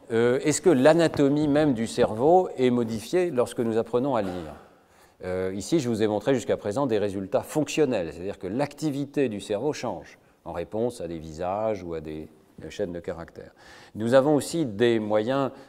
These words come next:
assez fins maintenant de regarder l'anatomie du cerveau, et ici est illustrée une méthode qui s'appelle l'I R M de diffusion, qui, euh, permet de mesurer les faisceaux, euh,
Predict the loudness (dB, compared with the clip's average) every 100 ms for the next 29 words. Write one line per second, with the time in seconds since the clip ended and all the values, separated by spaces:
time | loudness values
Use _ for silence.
0 | -12 -8 -8 -4 -4 -2 -2 -2 -4 -2
1 | -2 0 0 0 2 2 2 0 -2 -4
2 | -4 -6 -4 -4 -2 -2 -2 -10 -18 -6
3 | -4 -4 -4 0 0 0 -4 -6 -2 0
4 | 0 0 -2 2 4 2 0 -8 -4 -2
5 | 0 -2 -2 -2 -4 -4 -6 -6 -6 -4
6 | -6 -8 -14 _ _ _ -20 _ _ -2
7 | 0 0 2 2 4 2 0 0 -2 -2
8 | -4 0 2 4 2 0 0 0 0 0
9 | -2 -4 -8 -20 -20 -8 -2 0 -2 -4
10 | -2 -2 0 0 0 -4 -18 -20 _ -6
11 | -2 2 2 2 0 0 -2 -4 -4 -6